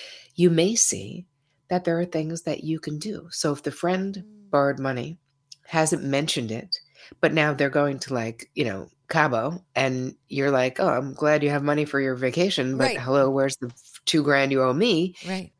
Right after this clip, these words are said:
Speaker 1: Then there's a moment, it has nothing to do with their vacation. The
Speaker 2: Mm.
Speaker 1: only thing it has to do with is that they borrowed money from you that they did not pay back.
Speaker 2: Mm.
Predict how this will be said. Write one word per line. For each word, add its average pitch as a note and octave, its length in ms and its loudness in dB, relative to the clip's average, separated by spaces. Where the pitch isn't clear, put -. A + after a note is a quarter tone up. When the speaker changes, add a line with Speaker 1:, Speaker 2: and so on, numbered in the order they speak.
Speaker 1:
Then F3 380 2
there's D#3+ 340 2
a D#3 60 2
moment, D3+ 600 0
it D#3 120 0
has D#3+ 200 0
nothing F#3+ 380 0
to E3+ 100 0
do E3+ 160 2
with F3+ 140 0
their C#3 160 0
vacation. B2 580 -6
The F#3+ 380 -6
Speaker 2:
Mm. - 60 -10
Speaker 1:
only G3+ 220 2
thing F3+ 160 2
it C#3+ 100 0
has C3+ 180 -4
to C#3 120 -4
do E3 180 0
with C3 140 -2
is C3+ 120 -4
that C#3 160 -4
they C#3+ 120 0
borrowed D#3+ 380 -2
money C#3+ 240 -2
from F3+ 240 -4
you B2+ 240 -6
that C#3 140 -6
they C#3 120 -2
did C3 160 -4
not C3 240 -10
pay C3+ 140 -12
back. C#3 440 -12
Speaker 2:
Mm. F3+ 280 -12